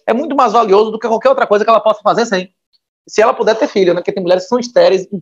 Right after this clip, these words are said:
muitas vezes elas são muito valiosas. E a demonstração prática disso é o fato, pode pegar o jornal, que tinha anúncio de escrava há duzentos, trezentos anos atrás, uma escrava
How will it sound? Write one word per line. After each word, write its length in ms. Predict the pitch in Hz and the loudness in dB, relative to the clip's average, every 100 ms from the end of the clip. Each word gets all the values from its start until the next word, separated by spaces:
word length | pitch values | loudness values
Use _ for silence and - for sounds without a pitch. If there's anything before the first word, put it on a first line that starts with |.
| - | -6
muitas 300 | 185 190 160 | -4 0 2
vezes 120 | 190 | 2
elas 120 | 202 | 0
são 100 | 202 | 0
muito 280 | 208 208 202 | -2 -2 0
valiosas. 440 | 247 233 156 151 - _ _ | 0 2 0 -2 -12 _ _
E 80 | 254 | 2
a 40 | |
demonstração 580 | 254 254 247 247 - 185 | 2 2 0 0 0 -2
prática 460 | 220 202 202 - 151 | 2 2 2 -2 -4
disso 340 | 147 170 - _ _ | -4 -8 -12 _ _
é 80 | 254 | -2
o 80 | 202 | 0
fato, 520 | 185 170 170 170 165 _ _ | 0 0 -2 -10 -20 _ _
pode 160 | 220 240 | -4 -2
pegar 220 | 269 233 | 0 2
o 60 | 214 | 2
jornal, 500 | 208 170 160 160 - _ | 2 2 0 -2 -8 _
que 60 | |
tinha 120 | - | -2
anúncio 240 | 208 208 208 | -2 -2 -6
de 60 | |
escrava 380 | 180 - 165 165 | -4 0 2 2
há 20 | |
duzentos, 320 | 151 147 170 - | 0 -2 -2 -2
trezentos 320 | 160 151 - | -4 -4 -4
anos 140 | 143 | -2
atrás, 400 | 165 170 170 - - _ 247 | 0 2 0 0 -10 _ -4
uma 80 | |
escrava 540 | 285 - 190 185 185 | -4 0 2 4 2